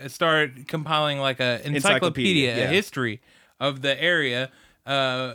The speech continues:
Speaker 1: and different studies from the Luminarians come down and different
Speaker 2: Mm-hmm.
Speaker 1: features to kinda compile their history
Speaker 2: Which,
Speaker 1: together.
Speaker 2: which Fos sees perhaps rightly as busy work because Fos is not particularly strong, very
Speaker 1: Yeah,
Speaker 2: weak.
Speaker 1: she wants to be on the battlefield, but she
Speaker 2: Did it again.
Speaker 1: you, dang it.
Speaker 2: Twice right then, bud.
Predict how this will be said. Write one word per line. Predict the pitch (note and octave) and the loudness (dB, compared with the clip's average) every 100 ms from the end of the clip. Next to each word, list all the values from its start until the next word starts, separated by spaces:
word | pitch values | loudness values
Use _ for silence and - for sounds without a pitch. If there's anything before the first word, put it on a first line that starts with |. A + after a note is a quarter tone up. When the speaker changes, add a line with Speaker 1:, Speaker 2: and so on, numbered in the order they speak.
| - | -2
Speaker 1:
and | C#3+ C3+ C3+ B2+ C3 | 0 2 -2 -6 -6
different | D3 D#3+ C3 | -4 -4 -4
studies | - C#3+ C3+ - | -2 0 -2 -2
from | C#3+ | 0
the | C#3 | 2
Luminarians | C3+ C#3 C3 C3+ C3+ B2+ | 2 2 2 4 2 0
come | C#3 B2+ | -4 2
down | C3 C3 C3 | 2 2 0
and | B2 B2 | 0 2
different | C3 B2 | 2 2
Speaker 2:
Mm-hmm. | |
Speaker 1:
features | D3 C3+ C#3 | 0 0 -6
to | - | -6
kinda | D#3+ E3+ D#3+ C#3+ | -2 2 2 0
compile | - D3 D3 C#3 C3 | -6 -2 0 0 0
their | B2+ | -2
history | C3+ A#2+ C3+ A#2+ | -4 -6 -6 0
Speaker 2:
Which, | D#3+ | 2
Speaker 1:
together. | A#2 G#2 F3+ | 2 0 0
Speaker 2:
which | F3 | 0
Fos | - C4 G#3 D#3+ - | 2 4 4 4 2
sees | F#3 E3+ E3 D#3 - _ _ _ | 0 0 0 0 -2 _ _ _
perhaps | C#3+ A3+ A3 D#3 | 0 4 2 4
rightly | F3 E3 C#3 B2+ C3 | 2 2 2 -2 2
as | C#3 B2+ A#2+ | 2 2 0
busy | C3 C#3 B2 A#2 | -2 0 0 -2
work | A2 G2 - | -2 -4 -4
because | B2+ C#3+ B2 | -6 -4 -4
Fos | - C3+ C3+ | 0 0 0
is | B2+ | 0
not | C3+ C3+ | -2 -2
particularly | B2+ C3 B2+ A#2+ | -4 -2 -2 -2
strong, | A#2 B2+ A#2+ A#2 | -2 -2 -2 -2
very | A#2+ C#3 C3 | 0 2 4
Speaker 1:
Yeah, | A#2+ | 2
Speaker 2:
weak. | A#2 - | 0 2
Speaker 1:
she | G#3+ | 4
wants | A3+ G4 - | 6 4 2
to | |
be | F#3 | 2
on | F3 | 2
the | D#3 | 4
battlefield, | D#3 D3+ E3 D#3+ | 2 2 0 0
but | D#3 | -2
she | - C#3+ | 0 2
Speaker 2:
Did | F3+ | 4
it | |
again. | E3 A#2 | 4 2
Speaker 1:
you, | D3 D3 C3 - - _ | 2 2 -2 -12 -20 _
dang | D3 A3 C#4+ | -2 2 6
it. | A3+ C3+ | 6 4
Speaker 2:
Twice | E3 A#3 A#3 D#3+ | 4 4 4 2
right | C#3 - | 2 2
then, | B2+ A#2+ | 0 2
bud. | C3 C#3+ D#3+ | 2 0 -2